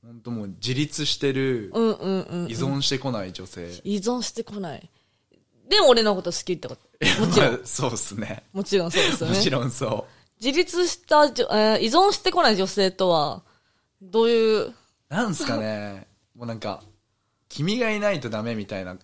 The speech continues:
Speaker 1: 人も多分いるじゃないですか。
Speaker 2: うんうんうんうん。
Speaker 1: とか結構連絡してないとダメとか、
Speaker 2: うん。
Speaker 1: 会わないとダメとか。
Speaker 2: あー。
Speaker 1: それきついっすね。
Speaker 2: 会いたくない、あんまり。
Speaker 1: いや、まあ、いや、僕もね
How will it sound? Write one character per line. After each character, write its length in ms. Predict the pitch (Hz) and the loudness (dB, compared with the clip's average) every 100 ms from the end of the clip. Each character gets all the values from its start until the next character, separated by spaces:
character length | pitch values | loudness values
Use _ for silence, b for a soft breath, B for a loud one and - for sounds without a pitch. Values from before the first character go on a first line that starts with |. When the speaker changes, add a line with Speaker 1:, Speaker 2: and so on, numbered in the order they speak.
| _ | _
Speaker 1:
人 160 | - | -12
も 80 | 107 | -8
多 120 | 107 | -8
分 100 | 101 | -8
い 40 | 92 | -8
る 80 | 104 | -10
じ 100 | 98 | -8
ゃ 40 | |
な 60 | 208 | -6
い 40 | |
で 120 | 247 | -6
す 80 | 247 | -4
か。 60 | 240 | -4
Speaker 2:
う 20 | |
ん 0 | |
う 60 | 226 | -6
ん 40 | |
う 420 | 170 220 190 156 | -6 -6 -6 -8
ん 40 | 202 | -8
う 20 | |
ん。 40 | |
Speaker 1:
と 100 | 113 98 | -8 -8
か 100 | 101 | -6
結 220 | 110 - | -8 -8
構 120 | 101 | -8
連 340 | 107 120 123 | -6 -4 -4
絡 600 | 120 117 123 117 113 113 - | -4 -4 -6 -4 -6 -8 -8
し 180 | - - | -4 -2
て 140 | 123 | -2
な 160 | 120 113 | -4 -4
い 80 | 98 | -6
と 120 | 92 | -8
ダ 140 | 90 | -10
メ 240 | 92 90 90 | -10 -12 -14
と 100 | - | -16
か、 160 | - | -4
Speaker 2:
う 580 | 233 247 247 240 226 214 | 0 2 2 2 2 2
ん。 120 | 180 - | -2 -6
Speaker 1:
会 120 | 110 | -4
わ 140 | 123 127 | 0 0
な 120 | 107 | -2
い 60 | 92 | -6
と 100 | 90 | -10
ダ 140 | 85 | -10
メ 160 | 87 82 | -12 -14
と 80 | |
か。 180 | - 82 - | -16 -18 0
Speaker 2:
あ 840 | 185 185 185 185 180 175 170 165 - | 4 6 6 6 4 2 -2 -6 -10
ー。 180 | - - | -16 -10
Speaker 1:
そ 40 | |
れ 100 | 196 | -10
き 180 | - - | -8 -10
つ 200 | - 165 | -6 -6
い 80 | 113 | -6
っ 20 | |
す 180 | - 85 | -8 -12
ね。 200 | 69 _ _ | -16 _ _
Speaker 2:
会 200 | 170 233 | -4 -4
い 40 | 269 | -4
た 140 | 277 | -6
く 120 | 180 | -4
な 160 | 170 151 | -8 -8
い、 80 | - | -10
あ 80 | |
ん 120 | 147 147 | -14 -14
ま 120 | 156 | -16
り。 140 | - _ _ 123 | -18 _ _ -4
Speaker 1:
い 40 | |
や、 120 | 120 | -2
ま 160 | 135 127 | 0 -2
あ、 140 | 123 - _ _ _ _ | -4 -14 _ _ _ _
い 40 | 120 | -12
や、 40 | |
僕 240 | 117 127 202 | -8 -2 -2
も 160 | 202 | 0
ね 380 | 196 190 185 | 2 2 2